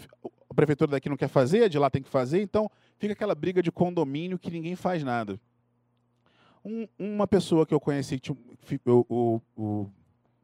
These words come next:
um amigo querido, o Gracindinho, que é filho do Paulo Gracindo. Paulo Gracindo tem casa lá há muito tempo. O Gracindão falou que queria fazer alguma coisa pelaquela região. A gente começou a pensar. A gente montou um grupo no WhatsApp, é, eu e,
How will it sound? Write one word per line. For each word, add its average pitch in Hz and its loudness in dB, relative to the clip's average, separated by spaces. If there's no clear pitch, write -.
um 120 0
amigo 131 0
querido, 151 4
o 107 -8
Gracindinho, 123 -4
que 160 -6
é 127 -2
filho 127 -6
do 120 -6
Paulo 117 -2
Gracindo. 151 -2
Paulo 117 2
Gracindo 120 -2
tem 113 -4
casa 123 -4
lá 123 -2
há 123 -4
muito 135 -4
tempo. 156 -6
O - -10
Gracindão 151 -2
falou 170 0
que - -10
queria 180 -2
fazer 175 2
alguma 175 0
coisa 180 2
pelaquela 180 -2
região. 185 0
A 175 -12
gente 190 -10
começou 233 -4
a - 0
pensar. 226 -8
A - -20
gente - -14
montou 202 6
um 175 4
grupo 175 6
no 165 0
WhatsApp, 175 0
é, 131 -2
eu 160 4
e, 147 4